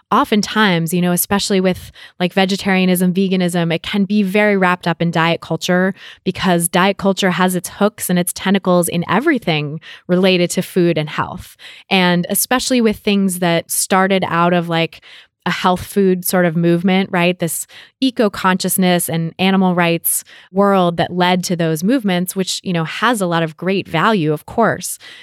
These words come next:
but also gave rise to, like, the health food movement that sort of spawned and gave rise to clean eating, which is, like, the modern version, the modern sort of iteration of a certain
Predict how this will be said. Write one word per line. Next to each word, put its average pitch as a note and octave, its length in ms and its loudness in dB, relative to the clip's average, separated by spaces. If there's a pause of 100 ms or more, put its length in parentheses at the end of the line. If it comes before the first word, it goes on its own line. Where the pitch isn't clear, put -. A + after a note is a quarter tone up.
(120)
but G3 180 -2
also F#3+ 720 2
gave F#3 260 2
rise E3+ 380 2
to, - 160 -4
like, E3 220 -2
the F3 80 0
health C4 280 0
food F3+ 300 0
movement E3+ 560 0
that G#3 180 -2
sort C#4 220 0
of A#3+ 140 0
spawned F#3 560 0
and E3 160 -2
gave F3+ 200 0
rise F3 300 0
to E3 200 -4
clean G#3 420 0
eating, G3 580 -2 (260)
which F#3+ 200 0
is, F#3 100 2
like, F3+ 220 2
the F#3 80 2
modern F#3+ 400 2
version, E3 540 0
the E3+ 140 -4
modern F3 560 0 (140)
sort F3 180 0
of E3+ 100 -6
iteration F3+ 800 0 (360)
of E3+ 520 0
a F3+ 60 -2
certain F3+ 480 -2